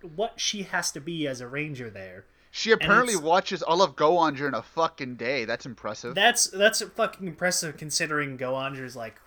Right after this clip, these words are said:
Speaker 1: fifty-two episodes. She somehow, like,
Speaker 2: Jesus
Speaker 1: sh-
Speaker 2: Christ.
Speaker 1: Uh, how many fucking episodes?
Speaker 2: Sh-
Speaker 1: Yeah, a c-, fucking, uh, R P, the Go, I almost said R P M.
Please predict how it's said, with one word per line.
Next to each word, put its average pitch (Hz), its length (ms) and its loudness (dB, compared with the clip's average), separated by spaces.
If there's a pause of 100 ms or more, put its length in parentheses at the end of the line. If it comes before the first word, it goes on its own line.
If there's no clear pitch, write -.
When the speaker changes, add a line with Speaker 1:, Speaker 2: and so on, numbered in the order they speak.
Speaker 1:
fifty-two 160 1500 -6
episodes. 175 720 -4 (300)
She 180 160 -8
somehow, 202 480 2
like, 160 140 2
Speaker 2:
Jesus 208 400 2
Speaker 1:
sh- - 40 -8
Speaker 2:
Christ. 135 840 -4 (680)
Speaker 1:
Uh, 147 140 -8
how 170 120 -6
many 208 100 -6
fucking 196 340 -12
episodes? 175 380 -14
Speaker 2:
Sh- - 120 -18 (240)
Speaker 1:
Yeah, 214 200 4 (120)
a 196 100 2
c-, 185 60 -4 (120)
fucking, 226 400 -4
uh, 190 320 0 (520)
R 233 180 6
P, - 200 -10 (140)
the 170 400 0 (160)
Go, 208 160 0
I 156 120 0
almost 170 180 0
said 135 100 -6
R 127 100 -6
P 143 160 -12
M. 123 180 -10